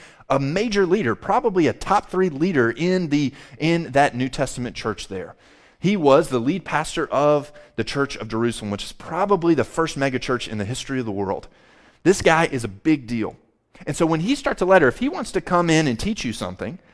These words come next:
you could say that, "You know what? I'm just gonna put all my credentials on the table. So you should listen to me," right? But that's not how James starts off. He doesn't start off saying, "Hey, I, the lead pastor of the biggest church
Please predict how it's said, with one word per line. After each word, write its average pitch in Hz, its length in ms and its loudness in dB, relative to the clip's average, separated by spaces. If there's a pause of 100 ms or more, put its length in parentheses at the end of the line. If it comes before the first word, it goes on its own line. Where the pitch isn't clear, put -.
(300)
you 247 120 -2
could - 180 -2
say 175 280 6
that, 190 220 2
"You 254 60 -6
know 262 100 0
what? 233 400 -2 (120)
I'm - 120 -8
just - 120 -10
gonna 220 140 -4
put 180 160 0
all 170 140 4
my 135 120 2
credentials 113 520 -4
on 104 160 -2
the 95 80 -6
table. - 400 -8 (260)
So - 140 -6
you 247 120 2
should 123 200 -4
listen 107 400 0
to - 100 -16
me," 82 220 -16 (100)
right? 156 240 -6 (840)
But - 100 -6
that's 269 200 -8
not 180 220 -4
how 113 300 -4
James 101 320 -6
starts - 260 -12
off. - 260 -14 (240)
He 180 60 2
doesn't 202 260 4
start 180 300 6
off 175 140 8
saying, 160 200 6
"Hey, 196 280 6
I, 185 340 6
the 139 120 4
lead 202 220 0
pastor 190 300 2
of 151 60 2
the 123 40 -6
biggest 208 280 0
church 190 340 0